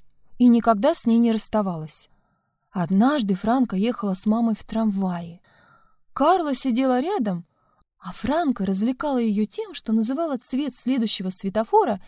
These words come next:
еще до того, как он становился виден из окна. Она угадала семь раз из семи. Этот факт так поразил Франку, что, выходя,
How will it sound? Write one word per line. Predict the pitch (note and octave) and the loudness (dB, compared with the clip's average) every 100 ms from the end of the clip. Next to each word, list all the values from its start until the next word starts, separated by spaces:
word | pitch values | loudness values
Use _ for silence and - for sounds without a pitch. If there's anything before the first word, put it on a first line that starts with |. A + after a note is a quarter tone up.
| - - | -16 -2
еще | A#3 A3 C#4+ | 0 2 2
до | B3 B3 | 2 2
того, | C4+ F4+ G#4+ | 2 4 4
как | G#3+ A3 | 2 0
он | G#3+ | 0
становился | - G#3+ A#3 F4+ - A3+ | 2 2 2 2 0 0
виден | G#3 C4+ B3+ | 2 4 4
из | B3 | 4
окна. | B3 B3+ A3 F#3+ E3 _ _ _ _ - - _ _ _ | 2 0 0 0 -2 _ _ _ _ -20 -20 _ _ _
Она | G#3 G#3+ C#4 F#4 | 2 6 6 6
угадала | C#4 B3+ B3+ D4+ C#4 B3+ | 4 4 6 6 4 2
семь | - D4 C4 | 2 2 2
раз | A3 D4 D#4 B3 | 2 2 2 2
из | A3+ | 0
семи. | - C4 C4+ A3+ F3+ _ _ _ _ - | 0 0 2 2 -2 _ _ _ _ -6
Этот | C#4 A3 - | -4 -2 -6
факт | - B3+ - _ | -4 -6 -6 _
так | - B3 - | -4 -4 -4
поразил | G3+ G#3+ A3+ A#3+ | -4 -2 0 -2
Франку, | - G3+ D4 G#4 - F3+ - _ - - | -4 -4 -4 -6 -6 -8 -10 _ -20 -14
что, | - - C#4 | -8 -2 0
выходя, | B3+ C#4+ C#4 F#4 A#4 | 0 -2 -2 -2 -2